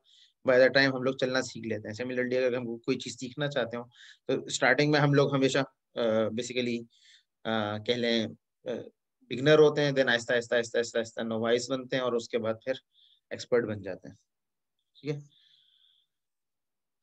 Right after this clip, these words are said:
rational agent को खुद feed कराना पड़ता है। अ,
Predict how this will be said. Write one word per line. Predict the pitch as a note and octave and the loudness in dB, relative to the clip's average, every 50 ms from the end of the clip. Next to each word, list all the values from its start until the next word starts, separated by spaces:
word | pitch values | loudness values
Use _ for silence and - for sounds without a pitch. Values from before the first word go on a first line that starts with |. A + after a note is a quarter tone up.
| - | -2
rational | C#3 C3+ C#3+ D#3 D#3 - - F3 F3+ F#3 F3+ | 0 4 4 4 4 4 4 4 4 6 6
agent | E3 D#3 D3 D#3 E3+ D#3+ | 6 6 6 6 4 6
को | D#3+ F3+ E3+ | 6 4 2
खुद | - - F3 E3+ - | 4 0 -4 -4 0
feed | F3+ F3+ F3 E3+ | 0 0 0 4
कराना | - F3 D#3+ D#3 D#3 E3 | 6 6 6 8 6 4
पड़ता | D#3+ D#3 D3+ D3 D3 D3+ | 4 2 2 2 2 4
है। | D3+ D#3 D3 - _ _ _ - | 4 4 2 -2 _ _ _ -2
अ, | C#3+ C3+ C3 C3 C3 A#2+ | 0 2 2 2 2 0